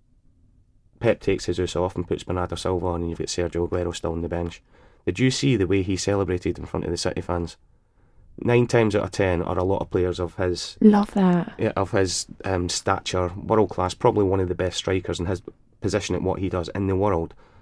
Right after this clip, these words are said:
Speaker 1: It's the biggest game of the season, away at Old Trafford. Centre forward comes off, he's not even starting.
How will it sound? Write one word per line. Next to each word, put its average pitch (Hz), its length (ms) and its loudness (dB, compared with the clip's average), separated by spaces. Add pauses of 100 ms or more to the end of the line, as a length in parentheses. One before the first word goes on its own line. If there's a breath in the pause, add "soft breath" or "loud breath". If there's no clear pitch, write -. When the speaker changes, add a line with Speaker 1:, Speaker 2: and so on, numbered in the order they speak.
(220 soft breath)
Speaker 1:
It's 87 180 -6
the 90 60 -2
biggest 117 280 2
game 101 160 2
of 95 40 2
the 92 80 0
season, 87 300 -2
away 90 240 2
at - 60 -4
Old 90 180 -2
Trafford. 85 440 -4 (760)
Centre - 280 0
forward 101 280 2
comes 87 200 -2
off, 87 160 0
he's 90 120 -2
not 90 120 -2
even 87 160 -6
starting. 85 440 -4